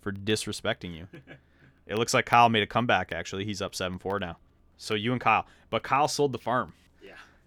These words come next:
Speaker 1: So it's, it's curious for me, too, just to see the strategies play out as well.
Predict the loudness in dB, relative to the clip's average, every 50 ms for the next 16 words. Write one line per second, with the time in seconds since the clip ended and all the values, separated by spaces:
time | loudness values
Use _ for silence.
0 | _ _ -12 -6 0 2 2 4 4 2 0 -2 -4 -4 -4 -6 -10 -10 -6 -6
1 | -6 -6 -6 -2 2 6 6 6 6 4 2 -4 -2 0 0 0 0 0 -2 -2
2 | 0 -2 -4 -6 -6 -8 -10 -8 -8 -8 -6 -6 -6 -8 -6 -6 0 0 0 0
3 | 0 -4 -6 -10 -10 -6 -6 -4 -4 -4 -4 -6 -8 -8 -6 -4 -4 -2 -4 -6
4 | -10